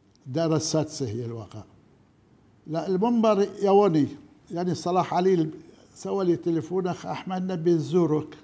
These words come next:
قلت: "شلون؟" قال: "سمعنا أنت بترشح وأنت مقبول في الدائرة، ونبي يصير نوع من التعاون معاك." تفضلوا.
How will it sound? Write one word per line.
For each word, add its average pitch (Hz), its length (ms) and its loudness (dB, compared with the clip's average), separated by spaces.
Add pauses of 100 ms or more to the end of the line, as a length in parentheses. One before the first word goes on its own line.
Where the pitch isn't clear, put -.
(260)
قلت: 147 80 -16
"شلون؟" 185 280 -8 (2000)
قال: 180 160 -4
"سمعنا 185 420 -2
أنت 180 160 -2
بترشح 165 800 -4
وأنت 165 200 -8
مقبول 165 560 -2
في - 120 -12
الدائرة، 165 640 -6 (560)
ونبي 185 600 -2 (340)
يصير 175 260 -6
نوع 175 220 -4
من 165 140 -4
التعاون 156 600 -2
معاك." 135 480 -8 (920)
تفضلوا. 147 460 -12